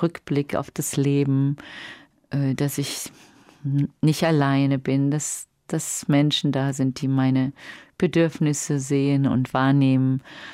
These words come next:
Es könnte die Liste jetzt weiter vervollständigen, aber es ist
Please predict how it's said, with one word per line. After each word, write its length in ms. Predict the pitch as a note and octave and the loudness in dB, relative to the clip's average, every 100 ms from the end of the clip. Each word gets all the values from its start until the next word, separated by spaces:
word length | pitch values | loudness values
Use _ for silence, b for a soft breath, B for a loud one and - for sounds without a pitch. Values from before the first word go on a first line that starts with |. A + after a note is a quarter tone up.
| B B _ | B B _
Es 160 | - - | -16 -4
könnte 320 | D3 C#3+ C#3+ | -2 0 -2
die 440 | A#2+ A#2 A2+ - - | 0 0 -2 -6 -4
Liste 380 | C#3+ D#3+ - D3 | 0 0 0 0
jetzt 460 | C3 C#3 - - | 0 -2 -8 -4
weiter 360 | C#3 C#3+ D#3 D3+ | 0 0 0 -2
vervollständigen, 1300 | - - - E3 - F#3 F3+ - - F3 F3 F3 E3+ | -2 -14 -6 -4 0 2 2 0 2 4 6 4 4
aber 180 | E3 | 2
es 120 | E3+ - | 0 -2
ist 240 | G#3 - | -4 -8